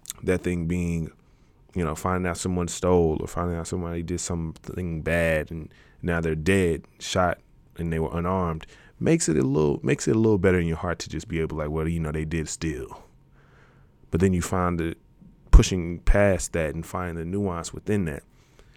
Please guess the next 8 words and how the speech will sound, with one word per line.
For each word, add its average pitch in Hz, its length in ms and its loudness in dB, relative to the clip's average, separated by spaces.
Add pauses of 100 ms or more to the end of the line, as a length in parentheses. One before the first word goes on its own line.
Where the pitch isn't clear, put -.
(280)
is 92 160 0
something 87 380 -2
that 82 140 -6
I 76 200 -4 (160)
appreciate. - 680 -4 (1200)
And 95 120 0
it's 82 160 -4
needed 87 380 -2